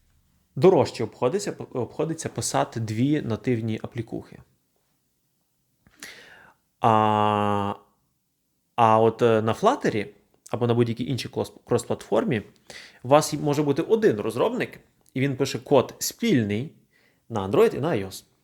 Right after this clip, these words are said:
Але є свої але. Коли у вас два нативщика, е, вони пишуть апку, яка має кращий перформанс, швидкість виконання, анімації і тому подібне,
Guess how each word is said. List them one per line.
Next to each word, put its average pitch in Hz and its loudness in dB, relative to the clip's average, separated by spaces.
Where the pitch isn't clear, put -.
Але 135 2
є 104 -6
свої 131 -4
але. 113 -4
Коли 185 4
у 165 6
вас 120 2
два 135 -2
нативщика, 135 -6
е, 104 0
вони 135 2
пишуть - -4
апку, 156 -4
яка 156 -2
має 131 -2
кращий 135 0
перформанс, 120 -4
швидкість - -2
виконання, 135 0
анімації 110 -4
і - -20
тому 110 -4
подібне, 139 -2